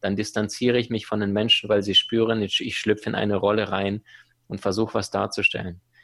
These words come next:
In dem Augenblick, wenn ich allerdings in mich hineinfühle, und ich habe zwei, drei Rituale, die ich auch benutze.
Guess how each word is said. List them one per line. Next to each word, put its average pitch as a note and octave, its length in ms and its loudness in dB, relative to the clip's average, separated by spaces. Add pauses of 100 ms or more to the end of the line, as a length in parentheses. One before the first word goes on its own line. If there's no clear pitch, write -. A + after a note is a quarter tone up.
(260)
In F#2 140 -6
dem B2 160 2
Augenblick, A#2+ 400 0
wenn G#2 100 0
ich G2+ 120 -2
allerdings G#2 520 -2 (140)
in C#3+ 360 -2 (520)
mich A#2+ 580 -4
hineinfühle, A2 1120 -2 (220)
und G#2 100 -2
ich G2 100 0
habe G#2+ 120 -2
zwei, A2+ 240 -2
drei A#2 200 2
Rituale, A#2+ 500 2
die A2 100 -4
ich G2+ 140 -4
auch G#2 240 0
benutze. G2+ 560 -4